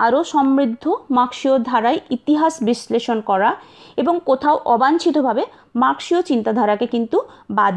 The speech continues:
দেওয়া হয়নি। সাবঅল্টার্ন স্টাডিজ তত্ত্বে শুরু হয়েছিল ক্রিটিক্যাল হিস্ট্রি হিসেবে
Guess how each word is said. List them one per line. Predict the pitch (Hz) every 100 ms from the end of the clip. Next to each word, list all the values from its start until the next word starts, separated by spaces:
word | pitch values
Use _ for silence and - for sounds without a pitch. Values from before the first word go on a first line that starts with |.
| 175
দেওয়া | 214 247 392
হয়নি। | 262 190 185 175 170 - _ _ _ _ _ _ _ _ _ _
সাবঅল্টার্ন | - 269 302 302 311 320 -
স্টাডিজ | - 254 240 233
তত্ত্বে | 254 226 - 381
শুরু | - - 330 359
হয়েছিল | 311 220 247 302 -
ক্রিটিক্যাল | 302 302 294 311 302
হিস্ট্রি | 285 - - 302
হিসেবে | 277 254 240